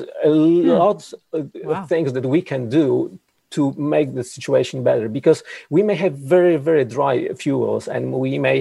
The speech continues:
Speaker 1: have, as a consequence of that, very, very high fire danger. But at the end of the day, you need some form of ignition to actually start the fire. So as long as we don't have those devastating dry, uh, thunderstorms as we had last season,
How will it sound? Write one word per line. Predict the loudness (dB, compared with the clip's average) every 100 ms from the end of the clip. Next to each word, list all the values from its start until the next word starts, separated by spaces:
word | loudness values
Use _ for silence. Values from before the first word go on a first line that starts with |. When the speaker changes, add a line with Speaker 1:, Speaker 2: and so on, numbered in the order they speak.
| 0
Speaker 1:
have, | -2 -2
as | -4 -4
a | -4
consequence | -4 -6 -6 -8 -6
of | 0
that, | 0 0
very, | 0 2 2 2
very | 0
high | 0 -2 -4 -6 -16 -8
fire | -2 0 2
danger. | 0 0 -4
But | 0 0 0
at | -4
the | -4 -2
end | -2
of | -4
the | -4 0
day, | 0
you | 0 -2
need | 0 0 -2
some | -6 -6 -4
form | -4 -2 -2
of | -4
ignition | -4 -2 -2 -2 -6
to | -2 -2
actually | -2 -4 -6
start | -4 -2 -2 -2
the |
fire. | -6 -2 0 0 -4 -10 -20 -20
So | -2 2 4
as | 4 2 -2
long | -2 -2
as | -4
we | -4 -2
don't | 0 -2 -4
have | -4
those | 0 0 0 -2
devastating | -4 -4 -2 -4 -2 -6 -6
dry, | -2 0 0 -2 -4 _ _ _ _ _ -6 0
uh, | 2 2 -2 -6 -6
thunderstorms | -2 0 0 -2 -2 -2 -2
as | -2 -4 -4
we | -4 0
had | -2 -2
last | -2 -2 -4 -8
season, | -8 -6 -6 -8